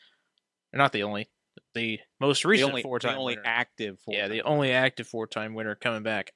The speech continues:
Speaker 1: and possibly winning his fifth. I think he might have a shot again this year because he is using the same exact car and chassis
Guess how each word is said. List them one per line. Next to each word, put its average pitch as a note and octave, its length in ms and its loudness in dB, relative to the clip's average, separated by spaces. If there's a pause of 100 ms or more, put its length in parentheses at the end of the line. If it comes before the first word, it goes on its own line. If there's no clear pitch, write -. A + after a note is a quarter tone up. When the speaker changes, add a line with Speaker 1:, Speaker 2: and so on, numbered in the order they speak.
(100)
Speaker 1:
and A2+ 300 -6
possibly - 440 0
winning A#2+ 280 -4
his A2 160 -4
fifth. - 340 0
I - 80 -4
think - 280 -10
he G#2 120 -4
might G#2+ 220 -6
have A#2+ 180 -4
a A#2+ 60 -4
shot - 340 -2
again G#2+ 260 -6
this G#2 200 -4
year A2 200 -2 (380)
because E3 580 4 (200)
he E3 160 6
is D3+ 200 6
using D#3+ 380 6
the C#3 80 2
same D#3 340 4
exact D3 360 2
car D3 360 4
and C#3 220 0
chassis C3 640 2